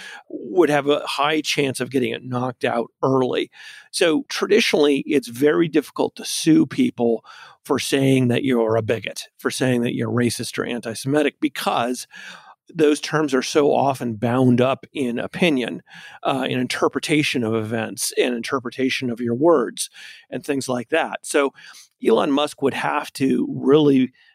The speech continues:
be able to identify specific things the A D L said that were factually false, not just arguable interpretations of events.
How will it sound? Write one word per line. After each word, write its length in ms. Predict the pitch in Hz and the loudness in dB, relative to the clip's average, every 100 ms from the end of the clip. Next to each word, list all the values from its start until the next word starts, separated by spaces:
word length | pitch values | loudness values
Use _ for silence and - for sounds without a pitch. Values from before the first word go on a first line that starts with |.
| _ | _
be 220 | 143 139 | 2 4
able 160 | 135 135 | 4 2
to 260 | - 131 - | 2 0 2
identify 1080 | 123 117 101 156 156 165 - 123 117 117 120 - - - | -2 -4 0 0 0 -2 0 0 2 0 -4 -8 -20 -16
specific 760 | - - 156 - - 202 165 _ | -12 -4 -4 -2 -2 -2 -4 _
things 400 | 156 147 147 113 | 2 2 2 -2
the 200 | 127 120 | -4 -2
A 120 | 127 | -2
D 200 | 120 120 | 0 0
L 180 | 113 107 | 0 -4
said 580 | - 170 127 117 113 - - _ | -2 0 0 -4 -8 -20 -20 _
that 120 | - | -4
were 80 | - | -2
factually 760 | 117 - 147 131 - - 120 113 | -2 -4 -2 -2 -4 -4 -6 -6
false, 600 | - 123 95 - - - | -2 0 0 -4 -8 -8
not 420 | - 147 143 147 135 | -6 -2 -2 -2 -2
just 460 | 131 131 - - - - _ _ | 0 0 -2 -12 -18 -20 _ _
arguable 680 | 139 135 143 135 131 117 120 | 0 2 2 4 4 4 0
interpretations 920 | 131 - 127 113 - 117 110 113 104 - - | 0 -6 -6 -6 -6 -4 -4 -6 -8 -8 -4
of 160 | 123 110 | -4 -4
events. 640 | 107 123 117 - - - | -6 -4 -4 -4 -6 -6